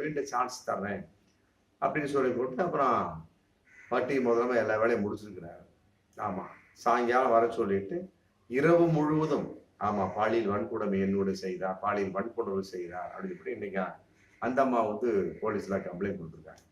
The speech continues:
பொதுவா வந்து இதெல்லாம் பார்க்கின்ற பொழுது ஒவ்வொரு சினிமாவுக்கும், ஒவ்வொரு சினிமா துறைக்கும், ஒவ்வொரு பெண் குழு இருக்குதோ இல்லையோ, ஹேமா கமிட்டியை போன்ற ஒரு கமிட்டி அமைக்கப்பட வேண்டும் அப்படிங்கிறது கன்ஃபார்மா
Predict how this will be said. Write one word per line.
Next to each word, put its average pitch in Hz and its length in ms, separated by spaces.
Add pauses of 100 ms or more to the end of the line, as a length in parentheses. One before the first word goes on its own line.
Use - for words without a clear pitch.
(140)
பொதுவா 151 340
வந்து 139 200
இதெல்லாம் 143 320
பார்க்கின்ற 127 480
பொழுது 101 320
ஒவ்வொரு 120 360 (140)
சினிமாவுக்கும், 139 880 (840)
ஒவ்வொரு 110 220
சினிமா 135 380
துறைக்கும், 110 540 (1400)
ஒவ்வொரு 117 320 (1200)
பெண் 160 220
குழு 147 200
இருக்குதோ 131 380
இல்லையோ, 107 300 (120)
ஹேமா 147 280 (140)
கமிட்டியை 127 480
போன்ற 135 260
ஒரு 110 160
கமிட்டி 131 360
அமைக்கப்பட 110 540
வேண்டும் 117 320
அப்படிங்கிறது 107 480
கன்ஃபார்மா 104 440